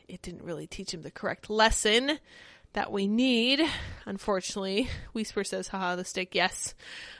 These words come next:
The broom handle, they just grabbed what was there." They did, and good for them, honestly.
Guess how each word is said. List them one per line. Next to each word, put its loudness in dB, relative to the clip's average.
The 0
broom 4
handle, 4
they 2
just -6
grabbed 6
what 4
was 0
there." 4
They 2
did, 6
and -6
good -2
for -10
them, -2
honestly. -2